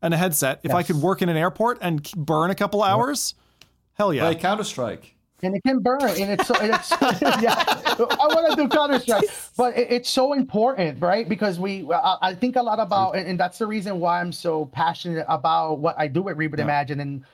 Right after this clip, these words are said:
Speaker 2: the Meta for Business, you know, co-, countering offerings, uh, hurt me on a really deep
Speaker 1: Mm.
Speaker 2: level, because it's not about the competition. Like, I'm ready for it. You know what I mean? That, it has nothing to do with that. It's how much I care about adoption.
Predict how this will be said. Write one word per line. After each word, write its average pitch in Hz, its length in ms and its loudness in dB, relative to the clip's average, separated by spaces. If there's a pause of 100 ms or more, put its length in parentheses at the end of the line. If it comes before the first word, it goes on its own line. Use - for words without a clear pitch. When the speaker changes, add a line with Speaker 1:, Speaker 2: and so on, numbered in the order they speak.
(140)
Speaker 2:
the 170 100 2
Meta 175 240 2
for 185 160 -2
Business, 180 560 -2
you 175 80 0
know, 156 160 0
co-, 165 320 -2
countering 170 420 0
offerings, 160 760 -2 (420)
uh, 175 100 0
hurt 233 340 0
me 175 260 2
on 165 120 -2
a 156 100 0
really 185 440 2
deep 156 260 -2
Speaker 1:
Mm. 104 40 -4
Speaker 2:
level, 160 360 0
because 156 460 -4 (500)
it's 208 220 -2
not 240 180 2
about 220 280 2
the 208 60 0
competition. 180 600 0
Like, 170 120 2
I'm 190 200 0
ready 175 240 2
for 156 320 2
it. 147 100 -2
You 175 60 2
know 185 80 2
what 180 60 0
I - 20 2
mean? 185 160 -4
That, 190 160 0
it 151 100 -2
has 165 220 -2
nothing 233 300 0
to 185 100 -8
do 226 120 0
with 185 140 0
that. 147 180 0
It's 190 340 -6
how 196 200 -2
much 208 260 -4
I 190 40 -4
care 185 180 -4
about 151 200 -2
adoption. 147 520 -4